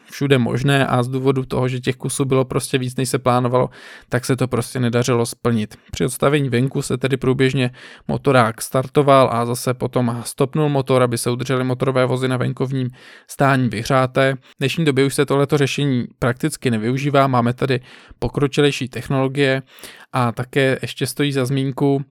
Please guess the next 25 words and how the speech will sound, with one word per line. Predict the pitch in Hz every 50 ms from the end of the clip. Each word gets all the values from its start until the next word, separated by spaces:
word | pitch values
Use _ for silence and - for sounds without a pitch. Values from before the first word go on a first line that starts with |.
| _ _ - - - - - - -
a, | - 127 113 107
historka | 117 127 123 - - 147 139 143 135 - 131 127 139 156 - _ - - -
o | - 131 123 123
tom, | - - 143 143 151 147
proč | 156 143 131
se | - - 135
vlastně | 127 123 120 - 147 143
říká | 131 139 139 - - 135 127 113 127 -
osm | 139 - - 139 127
set | - 139
desítce | 131 131 - - 135 - - 117
Orchestrion. | 110 127 - 131 127 - - 139 139 135 135 143 139 _ - - - - - - - - - - _ -
Legenda | 143 147 139 160 170 175 151
říká, | 135 147 135 - 156 151 147 147
že | 131 139
se | - - 143
jednou | 139 139 139 135
jeden | 135 131 131 127
strojvedoucí | 123 - - 139 131 131 135 135 131 - - 131
potýkal | - 123 120 - 147 135 - - 127 123 127
s | -
poruchou | - 135 139 151 147 - - 139 135 135
tohoto | - - 131 131 131 127 131
motorového | 127 123 127 - 135 135 127 123 131 107 104
vozu, | 107 120 127 143 151 151 156